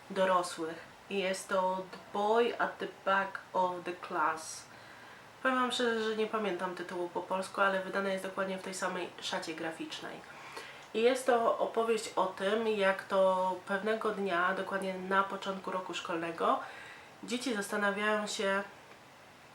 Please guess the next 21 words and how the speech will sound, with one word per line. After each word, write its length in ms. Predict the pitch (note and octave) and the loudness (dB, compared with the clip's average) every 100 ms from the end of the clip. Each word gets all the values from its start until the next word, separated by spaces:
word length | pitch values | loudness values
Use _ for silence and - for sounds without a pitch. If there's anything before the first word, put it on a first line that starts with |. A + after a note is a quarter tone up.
| - - | -10 -8
co 140 | - B3+ | -2 0
też 220 | A#3+ A3+ | 0 0
nowego 360 | G#3+ G3+ G3+ G3+ | 0 0 -2 -4
się 260 | - F#3+ F3+ - - | -2 -2 -2 -6 -14
wydarzy. 1300 | F3+ F#3+ F3+ - F#3+ F#3+ F3 E3+ E3 E3 D#3+ D#3 D#3+ - - - - - - - | -4 -4 -4 -2 4 8 8 6 0 -4 -2 -2 -4 -8 -16 -18 -18 -20 -18 -6
Są 220 | A3 G3 | -2 -2
przygotowane 680 | - G#3+ G#3+ A3 A#3+ A3 | -2 -2 0 4 4 4
na 200 | G3 G3 | 4 4
to, 320 | F#3+ G#3+ A3+ G#3 | 4 2 2 4
że 200 | G3+ G3 | 0 0
ktoś 680 | - - A3 A#3 A#3+ - - - - - | -4 -6 0 0 2 -2 -4 -8 -16 -14
dołączy 640 | F3+ G3 G3 G#3 G#3 - F#3 | 0 2 4 2 0 -4 -2
do 180 | F#3 - | -2 -2
ich 220 | F#3+ - | -8 -6
klasy 420 | G3+ F3 E3+ E3 | 4 4 4 -4
i 100 | F#3+ | -2
wiecie, 260 | G3 F#3+ F3+ | -2 -4 -6
to 100 | F#3 | -6
takie 280 | F3 F3 | -6 -6
nerwowe 500 | F#3 F#3+ G3 G#3 G3+ | -4 -2 -2 0 0
oczekiwanie, 640 | F#3+ F#3+ - G3 A3 A3+ | -2 -4 -8 0 2 2